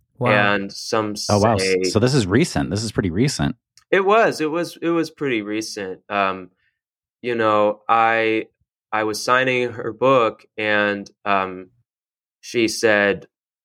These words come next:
Speaker 2: "Granny Smith." And I said, "What?" And she said, "I like Granny Smith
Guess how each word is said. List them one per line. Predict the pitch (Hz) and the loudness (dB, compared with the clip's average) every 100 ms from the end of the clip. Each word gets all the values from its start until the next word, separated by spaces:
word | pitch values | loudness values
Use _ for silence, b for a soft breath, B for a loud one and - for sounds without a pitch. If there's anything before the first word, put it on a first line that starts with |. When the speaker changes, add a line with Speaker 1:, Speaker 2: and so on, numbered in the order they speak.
| _ _ _ _ - | _ _ _ _ -6
Speaker 2:
"Granny | 113 110 101 | 0 0 0
Smith." | - 120 123 90 - _ | -4 0 2 0 -4 _
And | 104 | -2
I | 101 | 0
said, | 95 101 95 | 0 -2 0
"What?" | 101 107 - - | 2 2 -2 -6
And | 107 | -6
she | 101 104 | -4 -6
said, | - 98 98 90 - _ _ _ _ _ _ _ _ _ - | -4 0 0 0 -6 _ _ _ _ _ _ _ _ _ -2
"I | 101 | 0
like | 101 101 95 - | 2 2 0 -4
Granny | 107 95 92 | 0 0 0
Smith | - - 131 127 | -6 0 0 0